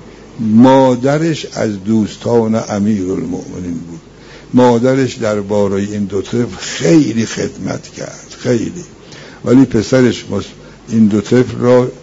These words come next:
رسوا کرد و آمدن حضرت طفلان مسلم رو بردن. عرض شود بر این که دستور داد به زندان بردن. اینا از نیمه شب از زندان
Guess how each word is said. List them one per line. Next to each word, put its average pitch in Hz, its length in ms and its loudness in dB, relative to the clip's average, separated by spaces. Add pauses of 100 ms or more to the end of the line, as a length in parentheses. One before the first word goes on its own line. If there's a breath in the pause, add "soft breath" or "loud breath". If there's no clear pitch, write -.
(220)
رسوا 113 480 0
کرد 113 340 -2 (480 loud breath)
و - 40 -8
آمدن 104 560 -2
حضرت 95 540 -6
طفلان 104 580 -2
مسلم 104 560 0
رو 95 140 2
بردن. 92 580 -2 (600 loud breath)
عرض 107 160 -2
شود 95 440 -4
بر 92 180 -4 (120)
این 101 180 -2
که 92 260 -6 (320)
دستور 110 460 0
داد 110 240 0
به 95 200 0
زندان 101 600 2
بردن. 90 540 -2
اینا 101 360 -2
از 95 140 -2 (100)
نیمه 92 380 0
شب 104 340 -2
از 101 180 -2 (140)
زندان 92 500 0